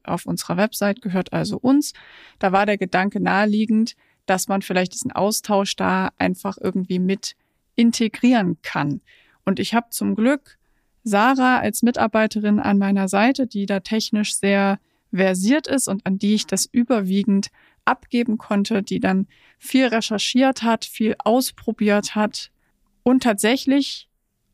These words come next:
auch ziemlich schnell geschafft hat, dass wir dann eine Gruppenfunktion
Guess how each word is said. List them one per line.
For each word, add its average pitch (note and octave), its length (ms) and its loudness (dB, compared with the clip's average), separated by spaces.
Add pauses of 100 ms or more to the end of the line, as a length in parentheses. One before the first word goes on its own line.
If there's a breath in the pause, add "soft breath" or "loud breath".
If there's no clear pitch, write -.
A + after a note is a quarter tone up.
(140)
auch G3 160 2
ziemlich D#4 480 2
schnell A3+ 800 0 (500)
geschafft - 500 -2
hat, C#4 320 0
dass A3 300 0
wir C#4+ 140 2
dann A3 400 2 (580)
eine G#3 220 2
Gruppenfunktion C4 1300 2